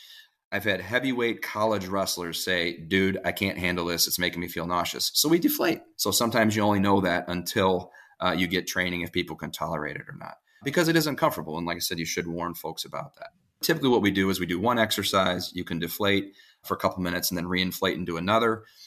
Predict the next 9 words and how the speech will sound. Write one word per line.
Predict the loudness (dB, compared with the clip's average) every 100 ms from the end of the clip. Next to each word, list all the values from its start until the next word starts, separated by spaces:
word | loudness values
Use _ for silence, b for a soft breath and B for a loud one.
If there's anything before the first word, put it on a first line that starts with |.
| B B
In | 0
those | 0 0 0
subacute | 2 2 2 0 0 0
phases, | 2 2 2 0 0 -2 -2
if | -4 -4
you | -2
wanna | 2 2
do | 2 2 2
a, | 0